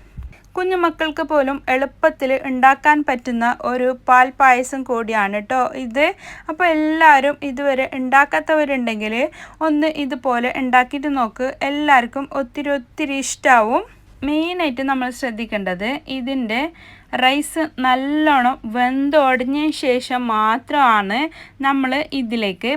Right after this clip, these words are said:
പാലൊഴിച്ച് കൊടുക്കാൻ പാടുള്ളൂ. അപ്പോൾ അതിന് ശേഷം നമ്മൾ അതിലേക്ക് ഷുഗർ ഇട്ട് കൊടുക്കുമ്പോഴും ആ പാലിൽ കിടന്നിട്ട് നല്ല പോലെ ഈ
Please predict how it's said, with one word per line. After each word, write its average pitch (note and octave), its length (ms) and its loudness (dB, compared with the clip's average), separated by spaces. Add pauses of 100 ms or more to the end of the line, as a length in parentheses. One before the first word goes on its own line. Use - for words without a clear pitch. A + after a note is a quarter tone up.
(120)
പാലൊഴിച്ച് A#3+ 540 2
കൊടുക്കാൻ A3+ 340 -2 (100)
പാടുള്ളൂ. G#3+ 540 2 (420)
അപ്പോൾ E4 200 4 (200)
അതിന് D4 320 -2 (120)
ശേഷം B3 360 -2 (180)
നമ്മൾ C4 240 -2 (300)
അതിലേക്ക് A#3+ 500 -4 (140)
ഷുഗർ D4 380 -2
ഇട്ട് D4 180 -6
കൊടുക്കുമ്പോഴും A#3+ 680 -2 (180)
ആ - 20 6 (160)
പാലിൽ C4+ 560 6
കിടന്നിട്ട് A#3 520 -2 (220)
നല്ല C#4+ 600 -2
പോലെ A#3 340 2 (540)
ഈ - 20 -2